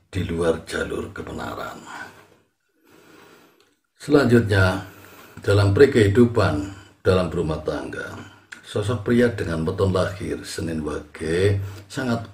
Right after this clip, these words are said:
care dan sangat, boleh dikatakan, sangat memperhatikan sekali anak dan istrinya.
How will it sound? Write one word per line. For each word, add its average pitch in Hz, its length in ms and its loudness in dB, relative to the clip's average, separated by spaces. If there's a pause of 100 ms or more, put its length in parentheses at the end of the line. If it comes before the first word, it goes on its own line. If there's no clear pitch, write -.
(100)
care 127 400 4 (520)
dan 101 160 -4
sangat, 131 640 -2
boleh 101 240 0
dikatakan, 95 520 -2
sangat 98 240 -6
memperhatikan 113 840 -4
sekali 110 640 0 (1800)
anak 110 360 -8
dan - 200 -6
istrinya. - 680 -14